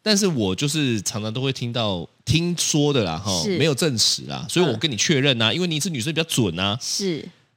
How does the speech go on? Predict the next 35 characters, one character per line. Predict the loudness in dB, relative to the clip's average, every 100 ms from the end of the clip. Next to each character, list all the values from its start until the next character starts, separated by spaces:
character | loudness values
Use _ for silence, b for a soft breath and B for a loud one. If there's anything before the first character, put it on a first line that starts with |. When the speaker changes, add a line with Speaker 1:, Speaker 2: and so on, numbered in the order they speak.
| -4
Speaker 1:
说 | 2 2 2
很 | -2 -4 -2
多 | 2 2
他 | 2 -2
们 | -2
去 | -2
什 | -2
么 | -2
健 | -2
身 | -2 -2
房 | -4
都 | -4
会 | -4
被 | -2 -4
看 | -4 -4 -2 -2
啊， | -4 -6
很 | -6 -8 -4
恶 | -4 -2
啊， | -4 -2
恶 | -2 -2
男 | -6 -6
一 | 0
大 | 0 0
堆 | 0 -2
啊， | -4 -6 -10
有 | -10 -10
没 | -10
有？ | -12 -14
有 | -10
没 | -6
有 |
这 | -4
种 | -4
事 | -4
情？ | -6 -8